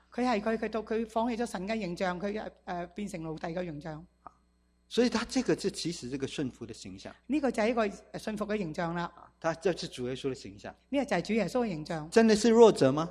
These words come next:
Speaker 1: 係咪真係弱者呢？
Speaker 2: 其實不是。
Speaker 1: 其實唔係。
Speaker 2: 其實真正能夠順服的人是個非常強的人。
Speaker 1: 其實一個真正順服嘅人，佢係好強大嘅。
Speaker 2: 我真的想問大家一下哈。
Speaker 1: 我又問大家啦。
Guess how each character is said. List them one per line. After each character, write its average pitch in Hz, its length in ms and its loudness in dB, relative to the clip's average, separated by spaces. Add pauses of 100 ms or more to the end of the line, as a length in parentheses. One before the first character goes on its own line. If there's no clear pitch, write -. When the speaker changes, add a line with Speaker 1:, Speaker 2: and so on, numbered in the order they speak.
(260)
Speaker 1:
係 220 100 -2
咪 220 80 -4
真 330 180 2
係 262 60 2
弱 185 80 0
者 170 240 -4
呢？ 262 140 -6 (120)
Speaker 2:
其 - 160 -6
實 - 120 -10
不 - 120 -14
是。 - 360 -14
Speaker 1:
其 208 100 0
實 226 100 -2
唔 214 160 -2
係。 214 240 -4 (400)
Speaker 2:
其 - 180 0
實 185 180 0
真 226 260 2
正 214 220 0
能 147 120 -4
夠 160 60 -2
順 143 220 -4
服 123 80 -10
的 117 60 -6
人 107 120 -10
是 - 100 -10
個 92 180 -8 (140)
非 196 300 2
常 123 180 0
強 110 240 -14
的 104 80 -14
人。 92 80 -16 (220)
Speaker 1:
其 - 100 -2
實 277 140 0
一 285 40 2
個 285 100 0 (120)
真 339 280 -2
正 247 200 -2
順 220 160 -4
服 208 120 -6
嘅 214 120 -2
人， 165 200 -4 (440)
佢 202 200 -2
係 190 280 -4
好 196 320 0
強 147 220 -4
大 151 160 -10
嘅。 151 180 -10 (280)
Speaker 2:
我 147 100 -2
真 208 160 2
的 208 60 4
想 135 180 -2
問 160 140 0
大 143 160 0
家 135 120 -2
一 131 120 -4
下 107 240 -4
哈。 90 140 -16 (320)
Speaker 1:
我 196 140 -2
又 233 120 0
問 202 160 -2
大 196 120 -2
家 240 200 -4
啦。 214 180 -6